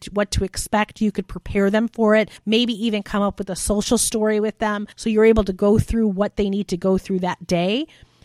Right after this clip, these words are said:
Um, let's face it, by now, all of us as adults,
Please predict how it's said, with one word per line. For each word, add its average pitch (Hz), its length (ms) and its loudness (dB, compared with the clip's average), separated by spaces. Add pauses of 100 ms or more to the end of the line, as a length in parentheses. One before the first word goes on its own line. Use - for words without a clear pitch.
(140)
Um, 190 360 2 (400)
let's 233 320 6
face 202 240 0
it, 226 60 0
by 196 140 2
now, 180 340 4
all 185 240 6
of 190 80 4
us 185 160 0
as 175 100 0
adults, 170 400 -4